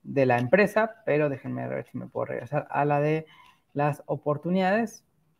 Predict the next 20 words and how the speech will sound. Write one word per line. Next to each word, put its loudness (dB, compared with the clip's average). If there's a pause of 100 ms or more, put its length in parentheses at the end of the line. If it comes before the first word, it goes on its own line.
(180)
Ajá. -6 (560)
Aquí, -2 (280)
ah, -2
no, -4
jobs. 0 (520)
My 2
jobs. 2 (880)
Mm, -4
mm, 0
mm. -2 (1080)
Aquí 2
está. 10
No 10
tengo 12
trabajos 10
porque -2
no 8
busco 8
un 4
trabajo, 6